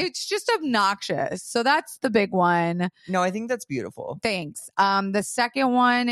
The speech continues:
Speaker 1: is we usually do one present each the
Speaker 2: Christmas
Speaker 1: night
Speaker 2: Eve.
Speaker 1: before.
Speaker 2: Yep.
Speaker 1: Yeah. I don't know why.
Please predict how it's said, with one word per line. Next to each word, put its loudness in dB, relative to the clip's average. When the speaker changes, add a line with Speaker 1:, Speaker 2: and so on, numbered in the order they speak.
Speaker 1:
is 0
we -2
usually 0
do 2
one 2
present 0
each -4
the -4
Speaker 2:
Christmas 0
Speaker 1:
night 2
Speaker 2:
Eve. 0
Speaker 1:
before. 4
Speaker 2:
Yep. 2
Speaker 1:
Yeah. 0
I 4
don't 2
know 4
why. 0